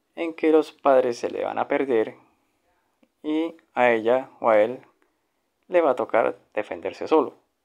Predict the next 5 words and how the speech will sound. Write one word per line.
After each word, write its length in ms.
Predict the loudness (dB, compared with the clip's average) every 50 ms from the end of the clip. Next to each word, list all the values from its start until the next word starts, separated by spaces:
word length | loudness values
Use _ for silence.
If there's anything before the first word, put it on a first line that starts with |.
| _ _ _ _ _ _ _ _ _ _ _ _ _ _ _ _ _ _ _ _ _ _ _
Así 140 | _ -18 -14
como 220 | -8 -6 -6 -4
podemos 240 | -4 -6 -6 -4 -2
ver 240 | -2 -2 -2 -4 _ _ _ _ _ _ _ _ _ _ _ _ _ _ _ _ _
que 300 | -18 -16 -16 -16 -18